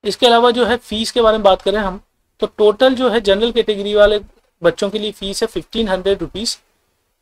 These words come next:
वहीं पर ईडब्ल्यूएस और ओबीसी वालों के लिए fourteen hundred fees होगी, एससी एसटी category,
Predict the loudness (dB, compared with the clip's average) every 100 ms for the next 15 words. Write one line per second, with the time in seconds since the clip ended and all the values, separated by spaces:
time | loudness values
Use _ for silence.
0 | _ -4 -2 0 0 -2 -4 -6 -2 2
1 | 2 2 2 2 2 -4 -2 -2 -2 -6
2 | 0 2 2 -2 -6 -4 -4 -6 _ _
3 | -6 -4 -2 -4 -2 -2 -4 -6 -8 -4
4 | -4 -6 -14 _ _ -8 -6 -4 -2 -2
5 | -2 -2 0 0 -2 -4